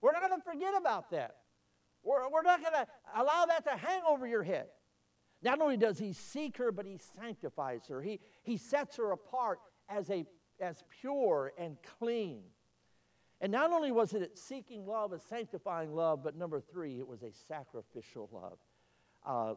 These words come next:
look in chapter three and verse one. Hosea three one. "Then said the Lord unto me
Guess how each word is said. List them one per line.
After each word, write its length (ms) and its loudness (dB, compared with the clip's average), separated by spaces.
look 300 -4
in 120 -4
chapter 380 -4
three 300 -8
and 100 -10
verse 260 -6
one. 320 -4
Hosea 380 2
three 260 -6
one. 380 0
"Then 200 2
said 240 0
the 80 2
Lord 300 4
unto 200 -2
me 300 -4